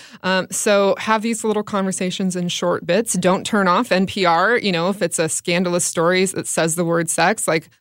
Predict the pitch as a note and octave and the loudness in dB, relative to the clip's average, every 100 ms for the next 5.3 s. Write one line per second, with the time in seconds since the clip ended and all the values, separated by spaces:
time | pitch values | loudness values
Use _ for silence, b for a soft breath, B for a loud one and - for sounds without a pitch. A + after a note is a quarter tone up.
0 | - F3+ F3+ G3 - F#3 G3 G#3 A3 A#3 | -6 0 2 2 -2 -2 0 2 2 2
1 | - D#4+ G3+ D#3 D#3 D#3 D#3+ - E3+ E3 | 2 0 0 -2 0 0 -2 -4 -4 -4
2 | - E3+ E3+ F3 F3+ D#3+ D#3+ D#3+ E3+ E3 | -4 -4 0 -2 -2 -4 -4 -4 -2 -2
3 | D#3+ D#3 D#3 D3+ D#3 - b b b - | -2 -2 -2 -4 -6 -10 b b b -4
4 | E3 E3 E3+ D#3+ - D#3+ D#3 C#3+ D3+ D3 | -2 -2 -4 -6 -4 -6 -6 -6 -6 -6
5 | C#3+ F#3 - | -8 -10 -14